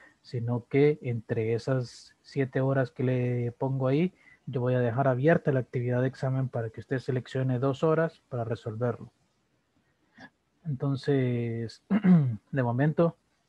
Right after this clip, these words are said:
está, va ganando ese horario. Entonces, eso solo como comentario. Eh, permítanme. Aquí está.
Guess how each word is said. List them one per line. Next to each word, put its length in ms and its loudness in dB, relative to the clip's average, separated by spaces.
está, 920 2
va 100 0
ganando 400 -2
ese 220 0
horario. 380 2
Entonces, 1700 -4
eso 220 -6
solo 240 -2
como 240 -4
comentario. 580 0
Eh, 380 -8
permítanme. 520 -14
Aquí 600 -20
está. 200 -16